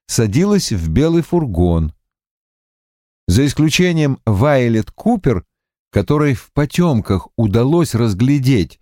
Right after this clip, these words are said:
что в тот вечер вместе с Кридом в дом зашла брюнетка в светлом плаще, никто больше не видел Гейл Райтман после её ухода из кузнечика.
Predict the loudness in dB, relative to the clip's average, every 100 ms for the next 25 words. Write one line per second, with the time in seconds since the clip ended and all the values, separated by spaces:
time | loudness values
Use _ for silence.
0 | _ _ -8 -2 -2 0 -4 0 0 0
1 | 0 -2 0 0 -2 -2 -6 -4 0 2
2 | 2 0 -4 -10 _ _ _ -4 0 0
3 | 2 2 0 -2 0 0 0 0 0 2
4 | 0 -2 -4 -10 -2 -2 0 -2 -2 0
5 | -2 -2 -2 0 0 -2 -10 _ _ _
6 | _ _ _ 0 0 -2 -2 0 2 0
7 | 0 0 2 2 2 2 2 0 0 2
8 | 2 0 -2 _ 0 2 2 0 -2 -4
9 | -2 -4 0 2 2 2 0 0 -2 0
10 | -2 -2 -4 0 0 -2 -6 -6 -6